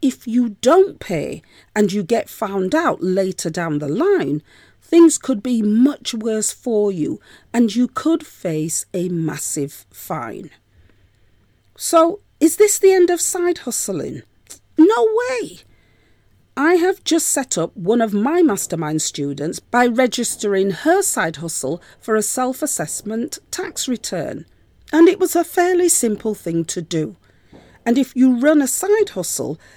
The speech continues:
this is what I would advise you to do. Whether or not you earn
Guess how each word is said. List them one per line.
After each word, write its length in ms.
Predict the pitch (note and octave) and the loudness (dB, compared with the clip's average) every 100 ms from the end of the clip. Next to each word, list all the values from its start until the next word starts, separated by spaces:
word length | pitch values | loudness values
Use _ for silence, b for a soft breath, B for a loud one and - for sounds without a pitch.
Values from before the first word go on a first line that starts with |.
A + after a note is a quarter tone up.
| b | b
this 340 | E3+ C4 D4 | -2 0 2
is 180 | F4 E4 | 0 0
what 280 | F3+ F#3 - | -4 -4 -6
I 100 | G3+ | -4
would 180 | G#3 G#3+ | -4 -4
advise 640 | A3+ G3 - D3+ D3+ D#3 | -6 -6 -8 -6 -6 -6
you 160 | E3 D#3 | -8 -8
to 180 | - G#3+ | -8 -8
do. 420 | - D#4 G3 - b b b b b - | -2 0 0 -4 b b b b b -2
Whether 320 | G3+ E4+ F#4 | 2 2 0
or 260 | - G#4 | 0 4
not 240 | F4 A#3+ A#3+ | 6 4 0
you 300 | G3+ A3+ - | -2 -2 0
earn 320 | A#3 A3 G#3+ | 0 2 0